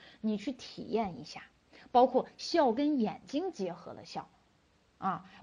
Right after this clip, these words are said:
包括笑的已经眼睛眯上的笑，就是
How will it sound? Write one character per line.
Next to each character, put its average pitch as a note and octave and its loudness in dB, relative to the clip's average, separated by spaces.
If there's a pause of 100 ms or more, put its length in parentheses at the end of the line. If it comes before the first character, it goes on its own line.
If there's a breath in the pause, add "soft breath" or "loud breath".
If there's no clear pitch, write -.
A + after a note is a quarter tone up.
包 C4 12
括 C4+ 4
笑 A#3+ 0
的 F3+ -4
已 E3 -10
经 A3 -2
眼 E3+ -4
睛 F#3+ 2
眯 C#4 8
上 A3 -2
的 - -10
笑， - -10 (140 soft breath)
就 G#3 -2
是 G3 -4